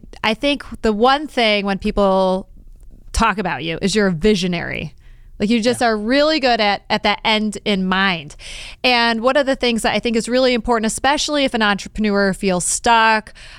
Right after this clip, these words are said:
Speaker 1: um, or they're going through a rough patch, that vision, your ability to create vision or stir up vision in others is one of the ways that you're able to inspire a lot of people in the industry. So I'm just curious, you've made a lot of changes in your career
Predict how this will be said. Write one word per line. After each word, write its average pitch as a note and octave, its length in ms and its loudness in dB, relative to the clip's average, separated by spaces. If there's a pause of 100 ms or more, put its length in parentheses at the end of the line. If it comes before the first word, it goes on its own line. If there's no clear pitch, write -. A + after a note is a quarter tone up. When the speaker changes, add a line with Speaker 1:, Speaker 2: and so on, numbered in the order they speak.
(200)
Speaker 1:
um, F3+ 520 0
or G3 200 2
they're G3+ 100 0
going A#3 220 2
through A3 140 2
a G3 60 4
rough G#3 360 0
patch, E3 520 -2 (680)
that A3+ 260 2
vision, A#3+ 920 0 (580)
your D4 440 4
ability B3 460 0
to A3+ 120 -2
create A3+ 560 2
vision A3+ 500 2
or F#3+ 100 -2
stir A#3+ 300 2
up G#3+ 140 2
vision G3+ 320 0
in G3 180 0
others G3 460 2
is F#3+ 160 -2
one G3 160 0
of F#3+ 120 -2
the F#3+ 80 0
ways F#3+ 260 2
that F#3 160 0
you're F#3 140 0
able F3+ 240 0
to - 140 -4
inspire F3 460 -2
a F3+ 80 2
lot F3 160 0
of F3 80 -2
people F3 260 -6
in E3+ 60 -4
the F3+ 120 -2
industry. - 480 -2 (340)
So C4+ 120 0
I'm C4 140 2
just F4+ 320 -2
curious, A3 340 0
you've D4 200 0
made D4 160 2
a B3+ 100 4
lot G#3 240 2
of G3 380 -2
changes C4+ 600 0
in A3 100 0
your G3+ 120 2
career F#3 600 0